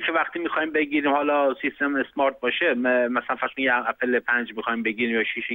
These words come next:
که انشالله می‌خواد بهت بگیریم، بعد این، ما این اپا رو دوباره بعد دانلود کنیم روی تلفن جدید، یعنی که از طریق آیکود همین پی سی خودمون می‌تونیم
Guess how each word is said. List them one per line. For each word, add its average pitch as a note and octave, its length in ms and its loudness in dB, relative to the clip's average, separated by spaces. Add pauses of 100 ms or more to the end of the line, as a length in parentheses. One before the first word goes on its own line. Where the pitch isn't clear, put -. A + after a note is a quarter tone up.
(100)
که B2+ 60 -4
انشالله A2+ 340 0
می‌خواد G#2+ 280 -4
بهت G#2+ 100 -6
بگیریم، A2+ 500 -2 (560)
بعد F#3+ 220 0
این، G3 500 4
ما F3+ 160 2
این A#3 160 2
اپا F3 300 2
رو A3 440 4
دوباره D#3+ 280 2
بعد A#3 180 2 (100)
دانلود D#3+ 340 2
کنیم A#3 220 0
روی G#3+ 180 -2
تلفن G3 360 0
جدید، F3 140 2
یعنی E3+ 120 2
که G3 140 2
از F3+ 160 2
طریق D3+ 200 0
آیکود D3 580 0
همین C#3 540 0
پی C3 200 -4
سی C#3 120 0
خودمون G#3+ 360 0
می‌تونیم A3+ 420 0